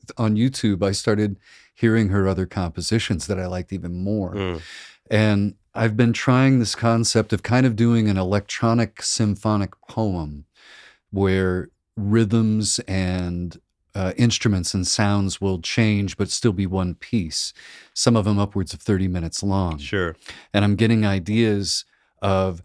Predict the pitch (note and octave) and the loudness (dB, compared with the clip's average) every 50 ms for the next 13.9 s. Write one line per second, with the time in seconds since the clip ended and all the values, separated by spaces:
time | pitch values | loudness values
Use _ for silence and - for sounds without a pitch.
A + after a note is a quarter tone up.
0 | _ _ _ - - - - B2 A#2 A#2 A2+ F#2+ G2+ F#2+ F2+ E2 E2+ F2+ A2 A2+ | _ _ _ -12 -8 0 2 4 4 4 2 0 0 -2 -2 -4 -2 0 2 2
1 | A2 G2 D#2+ - - - - _ _ _ _ _ _ - - G2+ G#2 G2 - - | 2 0 -2 -6 -12 -16 -16 _ _ _ _ _ _ -8 -2 -2 0 0 2 2
2 | A2+ G#2 F#2+ F2 - - - G#2 G2+ G2 F#2+ F2+ F2 F2+ G2 G2 F#2+ - - - | 2 0 0 0 -2 -2 0 0 0 0 -2 -2 -2 -2 0 0 -2 -4 -4 -6
3 | G#2 - - - G#2 F#2 - G2+ - - - - - F#2 F2+ E2+ F#2+ A2 A2+ G2+ | -8 -6 -4 -4 -2 -2 -2 -4 -6 -8 -6 -4 -4 -4 -2 0 0 0 2 2
4 | F#2 F2+ E2+ E2 - - - F#2+ F2+ F2+ F2 D#2+ F2 F2+ F#2+ G2 G2+ F#2 - - | 0 -2 -4 -6 -8 -4 -2 -2 0 0 -2 -4 -4 -4 -2 -2 -4 -4 -4 -4
5 | - - F#2+ E2+ E2 D#2 D2+ D#2 - _ - - - - - - - _ _ _ | -4 -2 -4 -4 -4 -6 -10 -14 -16 _ -20 -20 -20 -20 -20 -20 -20 _ _ _
6 | - F#2+ F#2+ F#2+ F2+ F2+ F2+ F#2+ - A#2 G#2 G2 F2+ A2 A2 G#2+ G#2+ G#2 G2+ G2 | -4 -2 0 0 0 -2 -4 -6 -2 0 0 0 0 2 2 2 2 2 0 0
7 | G2 E2 - G#2 G#2 G2+ F#2 - G2 F2 - - G2+ G2 G2 G2 F#2+ F#2 F2+ - | -2 -2 -2 -2 -2 0 -2 -4 -6 -8 -6 -4 -2 0 0 0 -2 -4 -6 -10
8 | _ _ _ _ _ _ _ - F#2 F#2 F#2 F2+ F2+ F2+ F2+ - - - - B2 | _ _ _ _ _ _ _ -8 -6 -4 -4 -2 -4 -6 -6 -10 -12 -8 -6 -4
9 | G#2+ G2+ - - A2+ G#2+ - - A#2 A2 G#2+ A2 - G2+ G#2+ A2 G2+ - - - | -4 -2 -2 -2 -2 -2 -2 -2 0 -2 -2 -2 -4 -2 -2 -2 -2 -2 -4 -6
10 | F#2+ - - - A2 A#2+ A#2+ A2+ A2 G#2 F#2 F2 D#2+ D2 D2 - _ _ - F#2+ | -4 -4 -4 -2 0 2 2 2 0 -2 -4 -6 -8 -12 -16 -20 _ _ -6 -4
11 | G2+ G2 G2 G#2 G2+ F#2 F#2 F2+ F2+ F#2 F#2 F2 F2 E2+ F2 E2+ - - F#2 C#2+ | -2 -2 0 -2 -2 0 0 0 0 0 0 -2 -2 -2 -4 -4 -4 -4 -4 -4
12 | G2 E2+ - F#2 F2 F2+ E2 D#2+ D#2+ D#2+ E2 F2 F2 F2 F2 G2+ F#2+ F#2 F#2 F2 | -4 -4 -2 -4 -4 -4 -6 -8 -10 -10 -8 -8 -6 -6 -6 -4 -4 -4 -4 -6
13 | - - - - - - - _ _ - F2 G2 F#2+ F#2 F#2 F#2 - | -8 -12 -20 -20 -20 -20 -20 _ _ -4 -2 0 0 0 -2 -4 -6